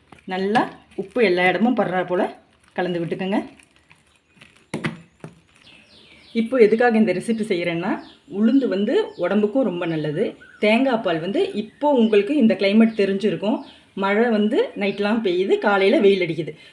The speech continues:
ஆட்டோமேட்டிக்கா உடம்புல சளி மட்டும் இல்ல, வயிறு புண்ணாகிருக்கும், வாய், தொண்டை எல்லாமே புண்ணாகிருக்கும். அதுக்காக தான்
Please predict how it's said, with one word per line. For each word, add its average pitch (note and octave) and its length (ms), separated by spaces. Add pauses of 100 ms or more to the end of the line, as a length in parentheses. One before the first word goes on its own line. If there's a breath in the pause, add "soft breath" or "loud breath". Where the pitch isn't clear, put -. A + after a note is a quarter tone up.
(180 loud breath)
ஆட்டோமேட்டிக்கா A3 800 (180)
உடம்புல G#3+ 280
சளி A3 300
மட்டும் A3+ 300
இல்ல, G3 340
வயிறு A3+ 360
புண்ணாகிருக்கும், F#3 680 (260 loud breath)
வாய், G#3+ 460
தொண்டை G#3 360
எல்லாமே G#3+ 340
புண்ணாகிருக்கும். F#3+ 720
அதுக்காக G3 420
தான் A3+ 160